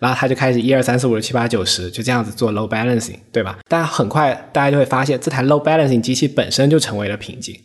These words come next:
那怎么办？你就横向扩展，或者做多层的 load balance，但是这些都没有办法解决，就是 load balance 本身变成瓶颈的这个问题。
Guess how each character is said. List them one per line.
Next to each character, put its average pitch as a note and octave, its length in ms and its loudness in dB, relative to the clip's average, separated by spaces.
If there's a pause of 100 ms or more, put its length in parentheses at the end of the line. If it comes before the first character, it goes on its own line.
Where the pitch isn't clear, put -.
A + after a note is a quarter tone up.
(100)
那 D#3 100 2
怎 C3+ 100 -2
么 F#2+ 80 -4
办？ F#2+ 220 -6
你 A#2 60 -6
就 B2+ 80 2
横 A2+ 200 -2
向 C#3 160 2
扩 D3 200 2
展， A#2+ 200 -2
或 D3 80 2
者 C#3+ 140 6
做 C#3+ 160 4
多 D#3+ 240 4
层 B2+ 180 -2
的 A2 80 -2
load A2 200 -4
balance， A#2+ 440 -4 (120)
但 D3+ 160 4
是 D3 320 2
这 D#3+ 100 -2
些 E3+ 160 6
都 F3+ 180 2
没 E3 120 6
有 C3 60 4
办 D3 120 4
法 C#3 160 2
解 A#2+ 240 0
决， F#2+ 220 -6
就 B2 100 -4
是 B2 160 2
load C3+ 140 4
balance C#3+ 280 2
本 - 220 -2
身 C3 180 2
变 D3+ 160 4
成 B2+ 160 0
瓶 B2 220 -6
颈 C#3+ 160 4
的 A#2+ 80 4
这 G#2 160 -2
个 G2+ 60 -6
问 G#2+ 200 -4
题。 - 240 -12